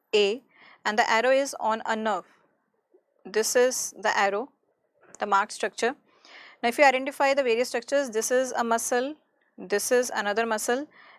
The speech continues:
this is the pronator teres and this is the brachioradialis. Now, if you see the contents over here, we can very well see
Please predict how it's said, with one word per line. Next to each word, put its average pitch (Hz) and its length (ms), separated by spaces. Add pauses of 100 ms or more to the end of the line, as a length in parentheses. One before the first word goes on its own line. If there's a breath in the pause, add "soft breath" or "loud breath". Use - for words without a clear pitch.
(100)
this 214 180
is 240 160
the 247 100
pronator 214 460
teres 240 500
and 208 160
this 208 160
is 220 100
the 247 80
brachioradialis. 233 880 (680 loud breath)
Now, 226 140
if 233 140
you 277 60
see 269 160
the 277 100
contents 233 560
over 247 180
here, 247 360
we 226 100
can 240 180
very 226 220
well 254 180
see 247 320